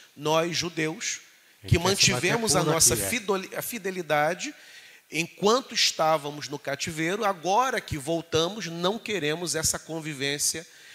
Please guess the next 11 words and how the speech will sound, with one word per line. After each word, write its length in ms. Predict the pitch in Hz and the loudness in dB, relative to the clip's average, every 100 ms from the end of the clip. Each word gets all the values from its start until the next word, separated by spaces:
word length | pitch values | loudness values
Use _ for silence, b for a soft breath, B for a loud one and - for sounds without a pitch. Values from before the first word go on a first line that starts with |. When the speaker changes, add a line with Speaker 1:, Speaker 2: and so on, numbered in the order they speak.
| B | B
Speaker 1:
é, 80 | - | -8
com 160 | 135 165 | -6 -6
vocês. 440 | 180 190 127 127 | -2 0 0 0
É 40 | 139 | -4
muito 140 | 220 | -6
interessante 560 | 196 170 - 190 226 - | -6 -2 0 0 -4 -8
porque, 300 | 160 175 175 - - | -8 -8 -10 -10 -4
pra 160 | 180 | -2
entender 460 | 277 - 220 190 147 | -4 -6 -8 -6 -2
essa 220 | 147 160 | 0 0
animosidade, 920 | 143 139 135 123 104 151 202 151 95 | -2 -6 -6 -6 -4 -2 -2 -6 -12